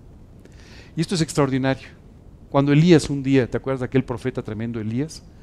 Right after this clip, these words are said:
Cuando Elías le dijo a Dios, "Dios, quítame la vida, yo no soy mejor que mis padres, me están persiguiendo, me van a matar". Dios puso a Elías a dormir.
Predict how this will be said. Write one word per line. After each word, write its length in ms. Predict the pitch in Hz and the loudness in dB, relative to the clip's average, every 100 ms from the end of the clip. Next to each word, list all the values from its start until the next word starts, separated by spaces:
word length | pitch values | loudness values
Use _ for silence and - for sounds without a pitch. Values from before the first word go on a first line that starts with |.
| - - - - | -20 -20 -20 -12
Cuando 200 | - 147 | -4 4
Elías 260 | 147 160 160 | 6 8 8
le 80 | 147 | 8
dijo 220 | 151 - | 6 0
a 40 | |
Dios, 180 | 127 131 | -2 -2
"Dios, 240 | 127 147 - | -2 -2 -4
quítame 280 | 135 127 | -4 0
la 120 | 123 117 | 0 0
vida, 360 | 127 135 127 | -2 0 2
yo 120 | 120 | 0
no 80 | 123 | -4
soy 120 | 117 | -6
mejor 260 | 120 113 123 | -8 -8 -8
que 100 | 120 | -6
mis 180 | 113 107 | -6 -6
padres, 480 | - 123 127 120 113 | -6 -4 -4 -6 -10
me 60 | |
están 180 | 113 123 | -8 -6
persiguiendo, 640 | 123 123 - 110 131 131 123 | -6 -8 -10 -6 -4 -4 -6
me 100 | 123 | -4
van 180 | 135 | -4
a 40 | 127 | -4
matar". 560 | 123 127 135 131 139 - - - - - | -8 -4 -2 0 -2 -4 -14 -20 -20 -8
Dios 160 | 151 156 | -6 -6
puso 200 | 156 156 | -2 2
a 20 | |
Elías 200 | 156 139 | 4 4
a 60 | |
dormir. 300 | 135 131 135 | 0 -4 -8